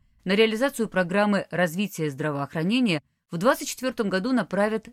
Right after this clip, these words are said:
триллион рублей, с двадцать четвертого по двадцать шестой годы — три триллиона. Это самый высокий показатель расходов по сравнению с другими программами,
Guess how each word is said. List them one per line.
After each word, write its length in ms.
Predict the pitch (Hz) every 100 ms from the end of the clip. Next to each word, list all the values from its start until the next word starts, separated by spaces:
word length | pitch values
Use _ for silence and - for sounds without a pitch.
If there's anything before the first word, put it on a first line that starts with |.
| -
триллион 520 | 196 190 180 196 190
рублей, 420 | 190 165 147 135 _ _ _
с 80 | 156
двадцать 300 | 175 160 -
четвертого 540 | - 156 151 - 139
по 280 | - 139 139
двадцать 360 | 135 147 127 -
шестой 340 | 135 - 247
годы — 320 | 190 139 147 - _
три 200 | 277 226
триллиона. 580 | - 147 139 135 127 - _ _ _
Это 360 | 175 180 175 -
самый 320 | - 180 180
высокий 420 | 175 - 165 -
показатель 520 | 147 143 147 165 147 139
расходов 420 | 147 - 262 -
по 100 | 220
сравнению 540 | 175 170 190 214 220
с 40 | 170
другими 420 | 190 165 165 175
программами, 640 | 190 160 160 160 160 170